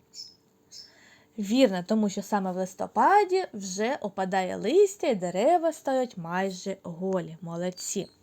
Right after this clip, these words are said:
Діти, осінь, я вам казала вже, має три періоди. Осінь буває рання, золота та пізня. Давайте подивимось,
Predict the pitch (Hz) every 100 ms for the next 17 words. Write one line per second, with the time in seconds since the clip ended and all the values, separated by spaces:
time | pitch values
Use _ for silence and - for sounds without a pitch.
0 | - - - - - - - 185 233 -
1 | - _ _ 226 480 587 392 277 247 226
2 | 254 233 214 196 190 190 190 196 233 453
3 | 571 523 - 226 226 247 247 233 208 165
4 | 160 165 - 330 - 226 185 190 180 165
5 | - - 196 208 170 165 175 233 453 -
6 | _ - 185 226 202 185 - 165 175 294
7 | - _ 214 240 240 233 175 - 160 -
8 | - - - - - - _ 202 180 294
9 | 427 349 294 302 269 233 196 180 -